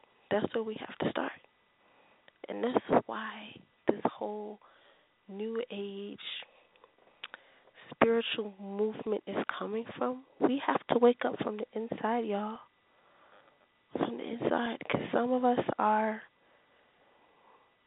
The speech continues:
we're hurting. Some of us are hurting. And we gotta heal, help heal that. And the way to heal that is to let people know that they have to start from the inside. So we're gonna be talking about that today.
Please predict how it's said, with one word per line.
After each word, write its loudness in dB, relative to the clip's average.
we're 6
hurting. 4
Some 0
of -2
us -4
are -2
hurting. -6
And -10
we -4
gotta 2
heal, -2
help -6
heal -12
that. -18
And -14
the -10
way -2
to -6
heal -6
that -8
is -12
to -10
let -6
people -2
know -10
that -12
they -4
have -14
to -16
start -12
from -16
the -14
inside. -10
So -10
we're -6
gonna 0
be -2
talking 2
about -6
that -4
today. -8